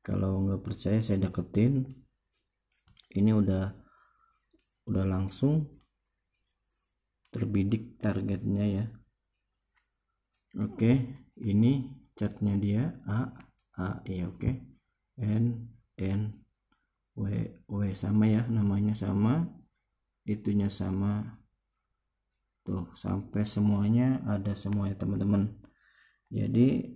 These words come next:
dia kalau mau WhatsAppan, mau ini, tuh tinggal ke bawah, scroll ke bawah ini, sama ini juga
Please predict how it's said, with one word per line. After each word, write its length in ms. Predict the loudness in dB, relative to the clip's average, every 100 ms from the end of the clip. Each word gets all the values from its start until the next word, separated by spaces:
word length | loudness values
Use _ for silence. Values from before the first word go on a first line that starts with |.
| -20 _ _ _ _ _ _
dia 400 | -2 2 4 4 2
kalau 240 | -2 0
mau 560 | 2 2 0 0 0 -2 -6 -14 _ _ _ _ _ _ -20 -20 _ _ -20 -20 -14 -8
WhatsAppan, 800 | -8 -8 -8 -8 -2 0 4 4
mau 320 | 4 2 0
ini, 480 | 0 2 2 0 -4 -14 _ _ _ _ -20 -20 _ _ _ _ _ _ _ _ _
tuh 480 | -8 -8 -10 -14 -8
tinggal 320 | -4 -2 -2
ke 80 | -2
bawah, 240 | 0 0
scroll 560 | -2 -6 -4 0 0 0
ke 80 |
bawah 320 | 0 0 2 2
ini, 480 | 2 2 0 -4 -14 _ _ _ _
sama 400 | -10 -2 2 4
ini 160 | 4 2
juga 240 | 2 0